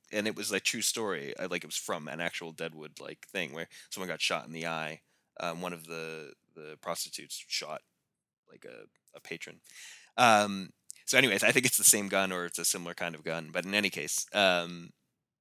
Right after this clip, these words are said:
she, and she pulls him to the side and he's like, she's like, "All right, enough with this." Um, and I kinda like that moment because it's this moment of solidarity between these two characters who, again, as we saw in their weird relationship in the beginning of the show,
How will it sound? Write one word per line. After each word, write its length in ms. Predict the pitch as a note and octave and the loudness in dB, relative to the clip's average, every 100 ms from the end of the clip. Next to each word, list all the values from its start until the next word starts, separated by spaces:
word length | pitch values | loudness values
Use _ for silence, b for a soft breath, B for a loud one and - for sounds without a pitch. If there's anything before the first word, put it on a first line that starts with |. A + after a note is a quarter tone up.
| _ _ _ _ _ | _ _ _ _ _
she, 140 | - - | 0 4
and 160 | A2+ | 6
she 120 | - | 4
pulls 300 | G#2+ - G#2+ | 2 -2 -2
him 60 | G#2 | -2
to 80 | G#2 | -2
the 100 | F#2+ | 2
side 180 | - G2 | 6 6
and 80 | F2+ | 4
he's 240 | F#2 - | -2 -4
like, 320 | F2 E2 - - _ - | -2 -4 -6 -14 _ -4
she's 240 | - - | 0 0
like, 240 | D#2+ - - _ _ - | -2 -6 -12 _ _ -4
"All 80 | G2 | -2
right, 120 | E2+ - | -2 -4
enough 340 | F#2+ G2 - | -2 -2 -4
with 100 | F2 | -10
this." 360 | D2 - - - B B B B - | -10 -8 -6 -8 B B B B -2
Um, 280 | F#2+ F#2+ F#2+ | 2 2 2
and 120 | A#2+ | 4
I 80 | D3+ | 6
kinda 220 | F#3 E3+ | 8 6
like 160 | D3 C#3 | 6 4
that 140 | B2 | 2
moment 320 | B2+ B2+ F2 | 2 -2 -4
because 320 | - G#2 A2+ A2 | -4 -2 0 -2
it's 220 | G#2 - | -2 0
this 200 | A2+ - | 0 0
moment 280 | B2 B2+ A#2 | -2 -4 -6
of 100 | G#2+ | -2
solidarity 500 | A2+ G2 G2 G2 G2 | 0 2 4 2 0
between 220 | - G2 | -4 -8
these 140 | F#2+ | -8
two 120 | - | -10
characters 400 | G#2+ G#2+ G#2 G2+ - | -6 -4 -4 -6 -8
who, 120 | G2+ | -6
again, 360 | G#2+ B2+ G2+ - B B B - | 0 2 2 -4 B B B 0
as 180 | A#2+ | 0
we 80 | B2+ | 2
saw 460 | A#2+ C3+ B2+ A#2+ G#2+ - | 2 4 6 4 2 -4
in 140 | A2+ | -6
their 120 | A2 | -4
weird 240 | G#2 A2+ A#2+ | -4 -6 -6
relationship 540 | A2 A2 A2 G2+ A2+ | -2 -2 -2 -8 -8
in 60 | G#2 | -10
the 60 | |
beginning 360 | G2+ G#2 A2+ A#2 | -8 -4 -2 -2
of 140 | F#2 | -4
the 80 | F2 | -6
show, 400 | - F#2 F2 F2 | -6 -2 -4 -6